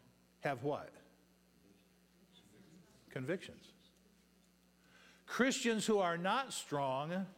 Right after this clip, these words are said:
see where I'm going here? Don't have convictions. I think we all would agree with that.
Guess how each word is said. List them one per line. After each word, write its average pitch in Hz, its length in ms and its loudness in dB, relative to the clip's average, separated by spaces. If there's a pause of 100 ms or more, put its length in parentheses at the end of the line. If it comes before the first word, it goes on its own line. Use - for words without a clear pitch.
(1600)
see - 160 -2
where 165 80 4
I'm 160 100 0
going 170 200 0
here? 190 280 2 (720)
Don't 247 380 4
have 170 340 4 (1120)
convictions. 151 720 0 (800)
I 202 60 6
think 226 200 0
we 240 120 6
all 170 180 4
would 190 100 2
agree 214 280 0
with 247 220 -2
that. 107 240 -6